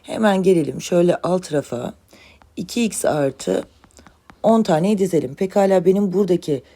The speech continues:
rafımın uzunluğu nedir? Hepsini toplarsam dört x artı on beş.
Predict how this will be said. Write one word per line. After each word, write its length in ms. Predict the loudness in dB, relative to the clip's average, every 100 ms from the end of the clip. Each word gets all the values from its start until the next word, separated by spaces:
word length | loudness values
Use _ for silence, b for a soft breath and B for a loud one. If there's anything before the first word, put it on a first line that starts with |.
| b -2
rafımın 380 | -2 0 -2 -2
uzunluğu 560 | -4 -4 -6 -4 -6
nedir? 380 | -6 -4 -6 -6 B B B B
Hepsini 440 | -4 -4 -2 -4 0
toplarsam 800 | -2 0 2 2 0 -6 -2 2
dört 300 | 4 2 -4
x 200 | -6 -2
artı 360 | 0 0 -2
on 220 | -2 -2
beş. 280 | -4 -8 -12